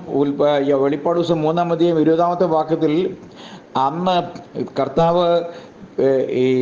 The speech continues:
വരുവാനുള്ള സഭകളെ പ്രതിനിധീകരിച്ചുകൊണ്ട് ആ ഏഷ്യ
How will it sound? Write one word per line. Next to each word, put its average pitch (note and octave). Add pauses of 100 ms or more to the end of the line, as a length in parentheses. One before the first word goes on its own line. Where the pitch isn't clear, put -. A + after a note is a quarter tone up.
(260)
വരുവാനുള്ള F3
സഭകളെ E3
പ്രതിനിധീകരിച്ചുകൊണ്ട് D#3 (540)
ആ C3
ഏഷ്യ D3